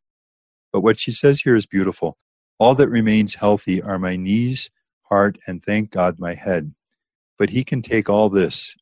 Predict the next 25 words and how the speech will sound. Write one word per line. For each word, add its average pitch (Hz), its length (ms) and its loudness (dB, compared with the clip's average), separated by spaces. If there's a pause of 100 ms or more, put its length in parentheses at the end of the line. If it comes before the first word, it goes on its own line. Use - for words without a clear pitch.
Everything 98 460 -4
is 95 200 -4
his. 78 400 -4 (720)
Total 127 560 4
abandon 98 720 -2
is 87 180 -6
my 90 200 -4
goal, 82 440 0 (220)
down 98 300 -4
to 101 120 -12
my 90 200 -4
very 95 320 0
modest, 95 600 -2
poor 90 300 2
understanding. 85 720 -6
If 85 120 -18
he - 80 -4
wants 92 300 -2
to 98 80 -4
take 95 320 0
even 95 220 0
my 90 140 -2
mind 87 340 -2
from 82 200 -10
me, 82 180 -8